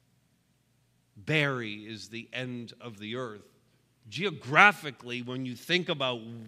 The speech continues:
where this is being written, in the Holy Land, in Israel, and you think about where the gospel has gone, we qualify. We're here. This is where we live.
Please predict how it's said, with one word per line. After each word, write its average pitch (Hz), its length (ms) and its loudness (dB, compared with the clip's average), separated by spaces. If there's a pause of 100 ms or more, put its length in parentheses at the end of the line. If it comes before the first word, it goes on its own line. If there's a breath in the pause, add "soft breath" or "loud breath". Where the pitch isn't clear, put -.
(220)
where 165 320 6
this 151 240 -2
is 139 100 -6
being 127 340 -4
written, 131 440 -4 (400 loud breath)
in 170 480 4
the 135 100 -4
Holy 156 340 4
Land, 123 320 -2
in 151 340 0
Israel, 147 560 0
and 127 100 -6
you 127 100 -6
think 185 440 2
about 139 340 0
where 160 240 6
the 151 140 -2
gospel 160 500 2
has 123 140 -6
gone, 143 400 -4
we 226 120 -2
qualify. 208 800 4 (240 loud breath)
We're 214 200 8
here. 202 560 4 (200 loud breath)
This 226 200 4
is 202 140 0
where 214 240 6
we 214 140 4
live. 202 440 4